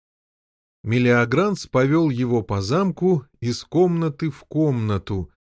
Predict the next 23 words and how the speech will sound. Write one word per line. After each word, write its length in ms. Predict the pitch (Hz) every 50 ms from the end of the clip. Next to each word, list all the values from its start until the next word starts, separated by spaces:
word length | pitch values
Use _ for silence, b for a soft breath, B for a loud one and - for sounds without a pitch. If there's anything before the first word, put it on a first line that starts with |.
| _ _ _ _ _
пока 300 | - 110 101 - 208 220
не 100 | 190 160
дошли 380 | 123 117 117 - - 165 175 175
они 220 | 165 151 135 120
до 120 | 104 104 98
покоя 520 | - 98 90 - - 160 202 208 190 175
с 100 | - -
потайным 680 | - - 107 - 110 104 107 110 117 139 165 165 135
люком 400 | 110 110 120 120 120 120 117 120
в 160 | 110 - - _ -
полу. 440 | 117 113 117 107 95 87 78 - _ _ _ _ _ _ _ _ _ _ _ _ _ _ _ _ _ -
Доска 480 | 110 120 120 - - - 143 147 139
перевернулась, 1000 | - - 123 117 123 120 123 131 131 143 165 185 185 165 139 120 104 - - - _ _ _ _ _ -
ловушка 580 | 117 127 143 147 175 180 143 - - - 131 131
открылась, 920 | - 135 131 131 - - - 139 175 208 208 196 175 147 117 - - -
Ланселот 680 | 110 110 135 151 151 - - 160 160 180 190 170 - -
пролетел 580 | - 143 151 160 165 170 151 - 180 180 170 139
шесть 400 | - - - 160 151 - - -
футов 480 | - - 208 226 - 214 196 - - - _ _ _ -
и 140 | 139 175 202
приземлился 920 | - - 170 185 170 147 156 180 170 165 185 214 208 180 - - 180 180
в 140 | - - -
темнице 880 | - - 165 180 180 180 180 190 196 175 - - - - 127 110 92